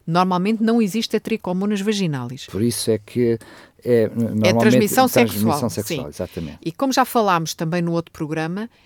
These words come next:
Speaker 1: ela pode surgir, a tricomoníase, nas crianças, se houver casos de abuso sexual.
Speaker 2: Ah, des-, ah, muito bem. De-, claro, exatamente, porque é que a transmissão.
Speaker 1: Claro.
Speaker 2: Deixa-me só fazer-te uma, uma pergunta que está na minha mente, que é, se, ah, a tricomoníase não,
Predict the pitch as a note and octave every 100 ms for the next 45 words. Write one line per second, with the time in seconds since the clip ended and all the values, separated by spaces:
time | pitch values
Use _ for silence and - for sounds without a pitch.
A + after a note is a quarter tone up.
0 | _ - E3 E3 - A#3+ C4 - A3 E3+
1 | E3+ E3+ E3+ - D3+ - G3 G3+ F3+ F3
2 | E3+ E3 F3 G#3+ C#4+ - - G3 F3 F#3+
3 | - B3 A#3+ - - _ - F3 E3+ E3+
4 | F3 G3 G3 G3 A3 - A3+ - - D3
5 | - _ _ _ - _ B2 A#2+ - -
6 | - D3 C3+ D3 D#3 C3+ - - - -
7 | D#3 C#3+ G2+ B2 - A#2+ G#2+ - - G#2
8 | A2 G#2+ B2+ G#2+ A2 - D#2+ D#3+ C#3 G3
9 | F3+ F#3 - - D3+ C#3 C#3+ - C3+ A#2+
10 | A2+ A2+ A2 A#2 B2+ B2+ - C3+ B2 G2+
11 | E2 C2+ - - - B2 D2 - - -
12 | - - - - - - E3+ F3 C3 -
13 | _ A#2 A2+ A2 G#2 G2 F2+ G#2+ D3+ -
14 | D3 A#2+ F#2+ E2+ F#2 A#2 C#3 D3+ C#3+